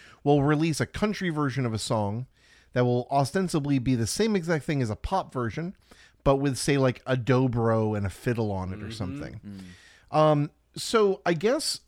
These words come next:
Speaker 1: I'll start with, I, I'll start with Tim,
Speaker 3: Mm-hmm.
Speaker 1: since he sounded like he had a pretty good, he felt he had a pretty good stranglehold on what makes a song country. So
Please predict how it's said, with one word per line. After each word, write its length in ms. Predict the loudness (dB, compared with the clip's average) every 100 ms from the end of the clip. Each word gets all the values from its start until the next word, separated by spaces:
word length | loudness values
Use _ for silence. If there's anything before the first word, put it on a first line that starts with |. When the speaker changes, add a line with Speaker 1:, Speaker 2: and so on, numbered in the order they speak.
| 0
Speaker 1:
I'll 160 | 0 0
start 360 | 0 0 2
with, 280 | 0 0 -2 0
I, 120 | 2
I'll 140 | 2 0
start 220 | 0 0
with 260 | -2 -4
Tim, 520 | -2 0 0 -2 -10 -14 _ -14
Speaker 3:
Mm-hmm. 280 | -12 -12
Speaker 1:
since 300 | -4 -2 0
he 120 | 0 0
sounded 380 | 2 2 2
like 140 | -2 -2
he 180 | -2 0
had 260 | 0 -2 -2
a 80 | -8
pretty 340 | -6 -4 -4
good, 460 | -2 0 0 -2 -10
he 200 | -6 -4
felt 220 | -2 -2
he 80 | -2
had 80 | -4
a 20 |
pretty 180 | -2 -4
good 140 | -4
stranglehold 640 | -6 -6 -4 -4 -4 -4 -2
on 240 | -2 -4 -8 -20 _
what 180 | 0 2
makes 200 | 2 0
a 60 | -2
song 240 | -2 -2
country. 340 | -2 -4 -4 -8
So 260 | 0 0